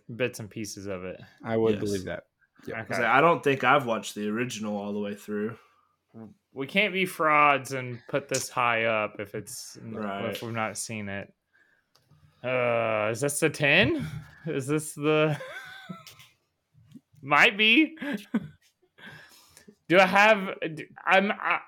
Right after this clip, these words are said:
Speaker 1: that's one that's been on my li-, do you have a list of movies that you're like, "I need to get to that"? Like, to be honest, Avatar, The Way with Water, I've still not got to. Uh, just 'cause I can't,
Speaker 3: Mm.
Speaker 1: like, block
Speaker 2: I,
Speaker 1: out three
Speaker 2: I do.
Speaker 1: hours of my time.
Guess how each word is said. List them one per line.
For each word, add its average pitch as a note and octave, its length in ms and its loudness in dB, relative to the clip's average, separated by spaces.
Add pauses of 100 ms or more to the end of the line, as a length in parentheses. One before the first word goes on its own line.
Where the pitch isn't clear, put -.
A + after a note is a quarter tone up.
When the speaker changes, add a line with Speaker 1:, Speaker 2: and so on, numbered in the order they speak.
Speaker 1:
that's G#3+ 360 4
one A#3+ 180 0
that's G#3 180 0
been E3 140 2
on E3 80 2
my D3+ 220 2
li-, - 100 -2
do C3+ 80 -4
you E3+ 80 0
have F3+ 140 0
a E3+ 40 2
list C3+ 300 0
of C#3+ 80 0
movies B2+ 280 -2
that B2 100 -4
you're A#2 100 -4
like, A2 220 -2
"I A#2+ 60 0
need E3+ 140 -4
to F3 80 0
get G3 200 0
to E3+ 120 -4
that"? C#3+ 360 4
Like, A2+ 340 -4
to C3+ 80 -2
be C3 140 2
honest, F3 460 2
Avatar, D3+ 760 6
The C#3 100 0
Way C#3 180 4
with C#3 140 -2
Water, C3+ 400 4
I've A#2 140 2
still C3+ 280 -2
not C3 220 0
got B2 280 2
to. G2 340 -6 (640)
Uh, A2+ 240 -2
just A2+ 220 -10
'cause B2 160 -4
I B2+ 80 0
can't, C3+ 380 0
Speaker 3:
Mm. G#2+ 40 -2
Speaker 1:
like, A2+ 320 -2
block B2+ 320 0
Speaker 2:
I, A2+ 140 6
Speaker 1:
out A#2 140 -2
three B2+ 300 2
Speaker 2:
I B2 40 4
do. A2+ 120 0
Speaker 1:
hours B2+ 180 2
of A#2+ 80 -2
my A2+ 140 0
time. A2+ 720 -4